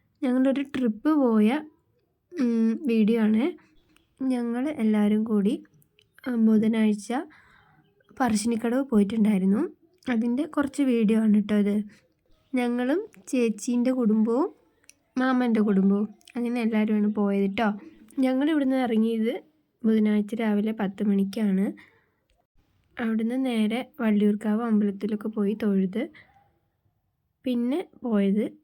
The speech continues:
പെരളശ്ശേരി അമ്പലത്തേക്കാണ് കേട്ടോ. അവിടെ നാല് മണി, നാലര ആണെന്ന് തോന്നുന്നു നട തുറക്കുന്നത്. ഞങ്ങളെത്തിയത് രണ്ടരയ്ക്ക്. പിന്നെ അവിടെ ഇതാ അതുപോലെ കുറേ പടവുകൾ, നല്ല രസമല്ലേ കാണാൻ. ഞാൻ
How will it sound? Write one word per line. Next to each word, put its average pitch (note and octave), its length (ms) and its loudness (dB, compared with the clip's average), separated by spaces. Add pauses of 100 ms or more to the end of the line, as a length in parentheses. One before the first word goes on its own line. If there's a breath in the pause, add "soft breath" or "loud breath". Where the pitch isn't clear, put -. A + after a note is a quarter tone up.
(220)
പെരളശ്ശേരി G#3+ 680 -2
അമ്പലത്തേക്കാണ് F#3+ 720 -2
കേട്ടോ. G3 220 -4 (640 loud breath)
അവിടെ A#3+ 260 -6 (160)
നാല് G#3+ 400 0
മണി, A#3+ 160 -4 (220)
നാലര A3+ 340 0 (400)
ആണെന്ന് G#3+ 300 4
തോന്നുന്നു G3+ 280 2 (480 loud breath)
നട G#3 140 4 (120)
തുറക്കുന്നത്. G#3 600 0 (400)
ഞങ്ങളെത്തിയത് A3+ 720 -4 (200)
രണ്ടരയ്ക്ക്. G3 640 0 (1160)
പിന്നെ C#4 360 0
അവിടെ A#3+ 240 -4
ഇതാ A3 200 -2
അതുപോലെ G3+ 480 0
കുറേ G#3+ 180 0 (360)
പടവുകൾ, G3+ 340 0 (160)
നല്ല A3+ 260 0
രസമല്ലേ G#3 500 0
കാണാൻ. G#3 300 0 (640 loud breath)
ഞാൻ G#3+ 240 2